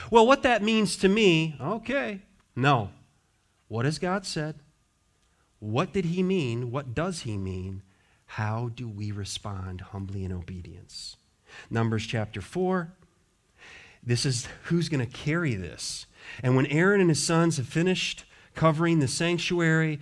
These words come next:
and all the furnishings of the sanctuary. As the camp sets out," so this is the tabernacle, the days of the tabernacle,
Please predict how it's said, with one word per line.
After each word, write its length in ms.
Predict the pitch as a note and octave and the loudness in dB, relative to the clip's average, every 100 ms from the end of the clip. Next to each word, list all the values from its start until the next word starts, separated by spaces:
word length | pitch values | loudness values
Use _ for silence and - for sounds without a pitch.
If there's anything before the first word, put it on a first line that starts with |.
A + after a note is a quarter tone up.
| - - | -10 0
and 120 | A#2+ | 4
all 180 | D#3 G#3 | 6 4
the 80 | G3+ | 2
furnishings 640 | - F#3+ F3 E3+ F3 E3 | 0 0 2 2 0 2
of 100 | D3 | 0
the 80 | B2+ | -2
sanctuary. 840 | - D#3 D3+ - D#3 D3 C#3+ C3+ C#3 - - | -2 0 0 0 0 2 2 0 -4 -14 -2
As 240 | D3+ D#3 | 2 2
the 120 | C3+ C3+ | 2 -2
camp 400 | - F#3 A3 A3 | 0 0 2 -2
sets 360 | - F#3 E3+ - | -2 -2 -2 -4
out," 400 | E3+ E3 A#2+ C#3 | 0 2 2 0
so 80 | C#3 | -4
this 120 | B2+ | -4
is 140 | C#3 D3+ | -4 -4
the 80 | F3 | -4
tabernacle, 720 | - F3 D#3 C#3 C3 B2+ D3 | -2 -2 0 0 0 -2 -4
the 80 | C3 | -2
days 240 | B2+ C3 | -4 -2
of 80 | D#3 | -6
the 60 | |
tabernacle, 720 | D#3+ D#3+ C3+ A#2 G#2+ G#2+ A#2+ | -4 -4 -2 -2 -4 -6 -8